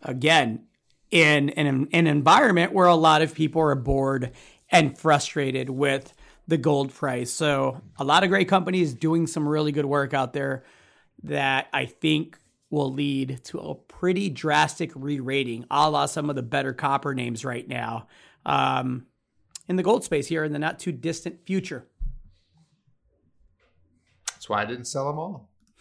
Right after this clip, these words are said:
Speaker 1: <laughs> Fifty Cent is a Texan.
Speaker 2: Who's not?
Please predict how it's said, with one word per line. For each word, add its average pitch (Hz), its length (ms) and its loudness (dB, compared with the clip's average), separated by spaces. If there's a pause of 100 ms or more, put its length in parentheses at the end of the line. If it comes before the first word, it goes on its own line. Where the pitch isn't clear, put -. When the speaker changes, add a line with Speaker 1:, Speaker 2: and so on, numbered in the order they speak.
(100)
Speaker 1:
<laughs> 185 1000 2 (1000)
Fifty 220 300 6
Cent 247 340 4
is 196 140 0
a 180 80 2
Texan. 208 560 0 (1040)
Speaker 2:
Who's 127 180 0
not? 156 320 -2